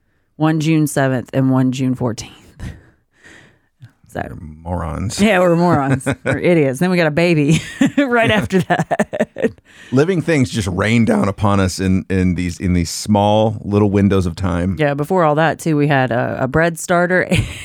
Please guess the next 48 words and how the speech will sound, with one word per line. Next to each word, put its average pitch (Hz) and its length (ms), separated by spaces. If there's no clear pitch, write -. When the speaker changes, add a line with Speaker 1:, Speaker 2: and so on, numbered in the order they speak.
Speaker 1:
<laughs> - 360
and 190 640
a, 143 560
a 131 120
two 190 180
hundred 170 260
plants. 123 440
Speaker 2:
Yeah. 104 200
Speaker 1:
<laughs> 196 160
So 151 220
things 196 260
have 202 100
just 190 180
been 180 160
dying 147 640
<laughs> - 240
that 156 380
didn't 160 340
need 151 200
constant 143 480
care. 131 380
<laughs> - 20
Speaker 2:
Yeah, - 420
yeah. 71 280
So, 76 280
but, 98 240
uh, 95 440
so 120 180
yeah, 117 160
they, 104 180
they 104 200
expressed 123 340
interest 92 260
in 85 80
coming 87 300
down. 80 380
So 80 120
we 82 140
were 78 100
like, 80 260
"All - 160
right, 113 160
well, 87 140
now 113 200
we 87 120
really 98 280
need 80 200
to," 82 160